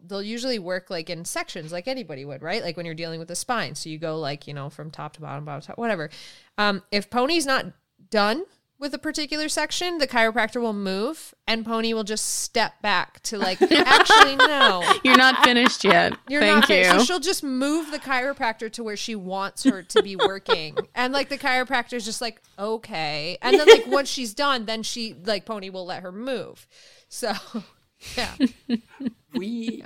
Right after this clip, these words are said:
Speaker 1: Yeah.
Speaker 3: we should get a chiropractor on here, a horse chiropractor, because
Speaker 1: Got
Speaker 3: I'd,
Speaker 1: one.
Speaker 3: I'd <laughs> to, like, talk on the show.
Speaker 1: Yeah, we could get her.
Speaker 3: Oh,
Speaker 2: Oh.
Speaker 3: neat. Uh, 'cause I, I would really like to know, like,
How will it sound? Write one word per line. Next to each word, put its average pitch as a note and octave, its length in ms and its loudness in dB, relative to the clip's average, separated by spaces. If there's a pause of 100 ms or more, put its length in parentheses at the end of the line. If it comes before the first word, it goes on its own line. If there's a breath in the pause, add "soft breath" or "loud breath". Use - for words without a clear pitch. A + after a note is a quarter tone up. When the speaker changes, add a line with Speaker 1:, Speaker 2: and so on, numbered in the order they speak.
Speaker 1:
Yeah. - 120 -18 (160)
Speaker 3:
we F#3+ 120 0
should G#3 380 -6
get C#3 280 0 (140)
a C3 100 -8
chiropractor A#2+ 1040 -10
on A#2+ 260 -8
here, A2 540 -16
a A#2+ 80 -12
horse B2 320 -6
chiropractor, A2+ 640 -12 (380 soft breath)
because F3 240 0
Speaker 1:
Got E3 40 -2
Speaker 3:
I'd, D#3+ 80 0
Speaker 1:
one. D#3 180 -12
Speaker 3:
I'd D3+ 260 -6 (340)
<laughs> - 1200 -8
to, F3 100 -2
like, C3+ 380 0
talk C3 240 0
on D3 120 0
the B2+ 80 -2
show. C#3+ 280 -4
Speaker 1:
Yeah, E4+ 220 -4
we C4+ 120 -6
could G4+ 140 -10
get A#3+ 160 -6
her. F#4+ 60 -12 (560)
Speaker 3:
Oh, A3 300 2
Speaker 2:
Oh. A3 60 2
Speaker 3:
neat. D4 280 4 (280 soft breath)
Uh, F3+ 300 2
'cause F3 340 -2
I, E3+ 240 -4 (320)
I E3+ 120 -2
would F3 140 2
really F3 240 0
like E3 180 -2
to D#3+ 80 -8
know, D3 220 -2
like, C3+ 400 -14